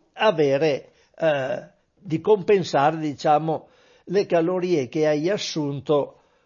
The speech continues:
con l'alimentazione. Eh, ho detto più volte che questa cosa non funziona molto perché se dobbiamo bruciare con l'attività fisica, eh, gli, le calorie che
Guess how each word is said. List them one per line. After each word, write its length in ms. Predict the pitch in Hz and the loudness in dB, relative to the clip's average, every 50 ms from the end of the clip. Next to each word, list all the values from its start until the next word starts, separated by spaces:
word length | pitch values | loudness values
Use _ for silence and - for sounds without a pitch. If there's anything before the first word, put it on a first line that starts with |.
| _ _ _ _ _ - | _ _ _ _ _ -2
con 280 | - 196 190 175 160 156 156 143 - - | 2 2 2 2 2 0 -2 -2 -2 -2
l'alimentazione. 1300 | 170 175 170 160 156 151 139 147 147 143 123 - 135 123 - - - 123 120 113 110 107 107 104 107 _ _ _ _ _ _ _ _ _ _ - | 0 0 2 2 0 -2 -2 -4 -6 -4 -2 -2 -2 -2 -2 -6 -6 -4 -4 -4 -4 -6 -10 -12 -14 _ _ _ _ _ _ _ _ _ _ -6
Eh, 60 | 156 | -4
ho 440 | 156 147 139 139 135 - - 160 165 | -2 0 0 0 -2 -2 0 0 0
detto 320 | 170 202 180 139 165 143 | 2 0 0 0 0 -2
più 160 | 120 170 175 160 | 0 0 0 2
volte 360 | 147 151 156 - - 165 151 | 4 2 2 2 0 -2 -2
che 120 | 143 139 | -2 -4
questa 320 | 131 160 160 160 165 151 - | -4 -4 -4 -2 -2 -4 -2
cosa 320 | - 151 156 151 156 147 | 0 0 0 2 0 -2
non 360 | 131 139 143 143 139 135 127 - | -2 -4 -6 -6 -6 -8 -10 -12
funziona 600 | - 156 147 131 - - 151 147 151 147 139 135 | -10 -10 -10 -8 -4 -2 -2 -2 0 -2 -4 -4
molto 460 | 135 147 143 143 127 113 - 127 120 | -2 -2 -2 -2 -4 -4 -6 -6 -6
perché 580 | - 135 120 120 - 156 156 147 135 113 - _ _ _ _ _ _ | -4 -6 -6 -6 -2 -2 0 0 0 -2 -6 _ _ _ _ _ _
se 180 | - - 156 143 | -8 -6 -4 -2
dobbiamo 720 | 139 156 135 139 170 175 175 165 170 160 143 131 - - | -2 -2 -2 0 0 0 0 -2 -2 -4 -4 -6 -8 -12
bruciare 800 | 131 123 147 147 151 135 - 185 165 165 165 160 147 139 117 - | -8 -6 -6 -6 -6 -6 -2 -2 0 0 0 0 0 -2 -6 -6
con 240 | - - 156 160 156 | -6 -4 -4 -2 -2
l'attività 580 | 151 139 120 156 147 139 143 131 - 151 139 | -2 -4 -4 -6 -6 -6 -6 -6 -4 -4 -4
fisica, 800 | - - 180 180 190 170 139 147 139 113 - 135 123 - - - _ _ _ _ _ _ _ - | -4 -2 -4 -4 -4 -4 -4 -4 -6 -6 -6 -8 -8 -8 -10 -16 _ _ _ _ _ _ _ -10
eh, 640 | 165 151 139 135 147 - 139 135 135 131 127 139 | -8 -6 -6 -6 -6 -6 -6 -6 -6 -8 -8 -8
gli, 800 | 139 139 143 147 156 - - - - - - 107 104 - - - - | -8 -10 -10 -10 -12 -14 -14 -16 -16 -16 -16 -18 -20 -20 -20 -18 -10
le 180 | 151 143 160 156 | -6 -4 -4 -2
calorie 640 | 165 160 160 156 156 156 156 175 185 180 170 147 - | 0 -2 0 0 0 -2 -2 -2 -2 -2 -2 -2 -4
che 440 | - 156 151 151 143 135 - - | -4 -4 -2 -2 -4 -6 -8 -12